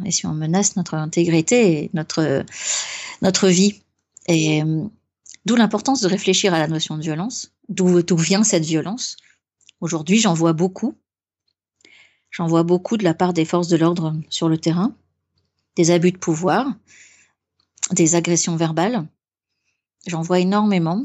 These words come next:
et je pense qu'il y aura beaucoup de choses à méditer, euh, dès que nous sortirons de cette crise,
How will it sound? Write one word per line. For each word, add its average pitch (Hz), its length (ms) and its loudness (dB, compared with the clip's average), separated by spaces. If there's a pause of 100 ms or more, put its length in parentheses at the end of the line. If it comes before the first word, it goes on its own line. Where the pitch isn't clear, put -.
(120)
et 170 100 0
je - 80 -4
pense 208 220 -4
qu'il - 220 -8
y 165 40 6
aura 180 340 2
beaucoup 180 280 -4
de 220 80 -6
choses 220 300 0
à 185 60 4
méditer, 202 520 4
euh, 180 160 2
dès 180 160 0
que 185 140 -4
nous 170 60 0
sortirons 180 440 -4
de 190 60 -2
cette - 180 -4
crise, 226 380 -2